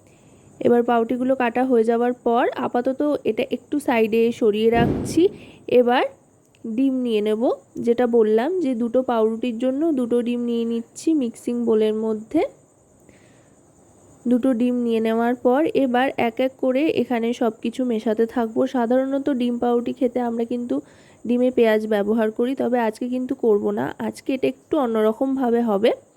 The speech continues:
এখানে এবার মিশিয়ে নিচ্ছি দু চামচ গুঁড়ো চিনি। আপনারা গোটা চিনিও ব্যবহার করতে পারেন, তবে সেক্ষেত্রে অনেকক্ষণ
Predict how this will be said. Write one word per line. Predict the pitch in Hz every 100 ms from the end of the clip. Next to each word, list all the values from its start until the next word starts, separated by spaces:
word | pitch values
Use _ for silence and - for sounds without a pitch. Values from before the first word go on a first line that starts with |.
| _ - - - - -
এখানে | 233 240 240
এবার | 226 247 233
মিশিয়ে | 226 - 233
নিচ্ছি | 240 - - 330 320
দু | 285 226
চামচ | 240 226 254 523 - 208 202
গুঁড়ো | 226 233 359 -
চিনি। | 254 214 175 - _ _ _ _ _ _ - - -
আপনারা | 247 254 269
গোটা | 247 226 233
চিনিও | 247 247 277 262
ব্যবহার | 226 247 262
করতে | 247 233 254
পারেন, | 254 339 415
তবে | 277 269
সেক্ষেত্রে | 240 254 240 277
অনেকক্ষণ | 233 220 -